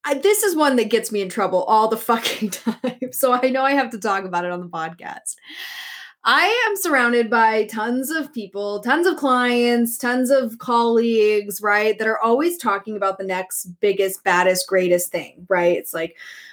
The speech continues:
um, you know, Clubhouse just rolled out, or you have this thing of like, "Oh my God, did you read this new book? Oh my God, did you listen to this new podcast? Oh my God, this new guy just hit the scene," and on and on and on and on and on.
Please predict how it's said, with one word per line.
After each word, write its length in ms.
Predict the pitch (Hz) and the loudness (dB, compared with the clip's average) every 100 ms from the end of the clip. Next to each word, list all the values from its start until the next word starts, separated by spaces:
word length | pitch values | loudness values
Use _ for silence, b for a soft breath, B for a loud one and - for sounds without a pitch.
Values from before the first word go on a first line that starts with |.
| B | B
um, 400 | 190 185 185 180 | 0 4 4 2
you 140 | 170 185 | 0 0
know, 120 | 180 | 0
Clubhouse 480 | 240 226 233 214 214 | 2 2 4 2 0
just 220 | 202 - | -2 0
rolled 260 | 208 202 | 2 2
out, 720 | 202 196 196 196 190 190 190 180 | 4 4 4 6 4 4 4 2
or 300 | 160 156 160 | 0 -2 -2
you 200 | 175 175 | -4 -4
have 280 | 175 170 | -4 -6
this 200 | 175 175 | -8 -10
thing 280 | - 185 185 | -6 -6 -6
of 140 | 170 175 | -6 -4
like, 180 | 175 175 | -6 -4
"Oh 120 | 208 | -2
my 120 | 214 | -2
God, 260 | 208 202 208 | 2 2 2
did 140 | 202 | -2
you 80 | 196 | -2
read 160 | 202 190 | -2 -2
this 160 | 185 | -4
new 80 | 190 | -8
book? 500 | 190 240 226 220 208 | 0 4 4 4 4
Oh 160 | - 208 | 2 -2
my 160 | 202 196 | 0 0
God, 220 | 190 190 | 2 2
did 180 | 190 185 | 0 -2
you 120 | 180 | -2
listen 240 | 180 180 | -4 -8
to 100 | 175 | -14
this 180 | 170 170 | -16 -14
new 140 | 180 | -12
podcast? 720 | 170 240 247 240 240 240 220 220 | -6 0 0 0 2 2 2 2
Oh 140 | 190 | -2
my 140 | 170 170 | -2 0
God, 220 | 185 180 | 0 0
this 160 | 175 | -6
new 120 | 170 170 | -8 -4
guy 220 | 170 170 | -2 -2
just 180 | 170 - | -6 -10
hit 140 | - | -12
the 80 | 247 | -8
scene," 420 | - 247 240 226 | 0 2 4 4
and 140 | 180 - | 0 0
on 240 | 262 262 | 0 2
and 140 | 214 | 0
on 200 | 220 233 | 2 2
and 100 | 208 | 2
on 180 | 196 202 | 2 2
and 80 | 196 | 0
on 160 | 185 185 | 0 -2
and 80 | |
on. 140 | 185 | -6